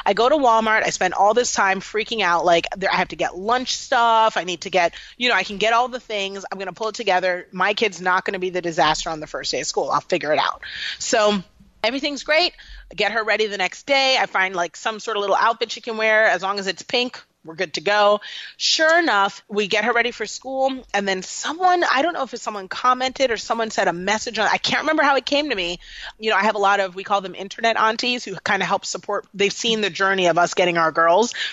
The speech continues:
for the past four years. And so they kinda look out for me here and there. And I think s-, one of my internet auntie mentioned, "Hey, you know, you just moved to Atlanta. And I just wanna let you know the kids wear uniforms out here."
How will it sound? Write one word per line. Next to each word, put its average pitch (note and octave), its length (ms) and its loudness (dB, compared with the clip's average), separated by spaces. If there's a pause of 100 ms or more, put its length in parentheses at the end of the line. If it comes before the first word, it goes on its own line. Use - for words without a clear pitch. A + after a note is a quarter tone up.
for G3 80 -2
the F3+ 100 2
past F3+ 300 2
four F#3 160 -2
years. E3+ 360 2
And F#3+ 160 0
so F3 240 0 (260)
they G3 100 2
kinda G3+ 240 2
look F#3+ 220 0
out F#3 240 2
for A#3+ 100 -10
me A3+ 140 -4
here A#3 140 0
and A#3 140 -2
there. A#3+ 200 2
And G3 100 0
I F#3 60 0
think B3 220 -4
s-, - 140 -14
one G3+ 220 -2
of B3+ 80 -2
my A#3 140 2
internet G#3 340 0
auntie F3 360 2
mentioned, F#3 580 -2 (360)
"Hey, B3+ 420 4
you G3+ 220 -4
know, F#3+ 80 -6
you F#3 160 -10
just F#3+ 180 -12
moved A3+ 120 -8
to C4 80 0
Atlanta. B3+ 280 0
And F#3+ 100 2
I F3 40 2
just F3+ 120 -2
wanna G3+ 120 0
let G3 120 2
you G#3+ 100 -4
know A3+ 200 0
the E3+ 120 -4
kids F3 220 -4
wear E3 140 -4
uniforms E3 640 -4
out - 180 0
here." - 260 -6